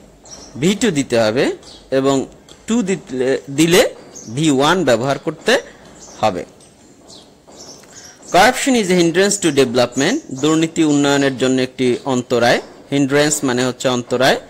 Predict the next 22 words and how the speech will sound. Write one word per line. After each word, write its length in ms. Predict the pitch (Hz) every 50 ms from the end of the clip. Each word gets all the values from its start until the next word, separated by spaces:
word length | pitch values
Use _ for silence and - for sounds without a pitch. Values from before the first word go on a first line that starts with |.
| - - - _ - _ - - - - - -
বা 340 | 104 101 113 117 120 117 107 -
বাধা, 500 | 110 120 123 123 120 120 131 143 196 453 - - - - _ _ - - - - -
to 80 | 208 208
development 680 | 160 160 151 131 123 127 120 - - - 117 107 95 - - - - - -
উন্নতির 460 | 156 156 151 151 139 - 127 117 101
জন্য, 240 | 101 113 127 156 180
it 160 | 185 185 190 220 220
is 80 | 196 - - -
time 500 | 220 220 220 208 185 147 127 113 98 80 - - - - - - - - - - _ - - - - -
এখনই 420 | - 131 139 - - 175 175 170
উপযুক্ত 460 | 160 139 - 139 123 135 127 - - 151
সময়। 400 | 147 - 156 143 160 185 240 466 453 - - - _ - - - - - - - - - - _ _ - - - - - - - - -
এখানে 340 | 156 165 165 196 190 202
আমরা 220 | 196 185 190 196 190
টু 320 | 190 - - 220 233 240
নিলে 440 | 226 190 160 143 143 156 202 - 539 - - - - - - - - - - - - - - - - - - 110
ভি 200 | 143 175 202 214
ওয়ান 200 | 208 175 156 143
নিতে 280 | 135 127 113 - 139
হবে, 160 | 139 156 202 233
অর্থাৎ 260 | 202 156 - 151 - -
prevent 420 | - 185 202 196 175 214 220 208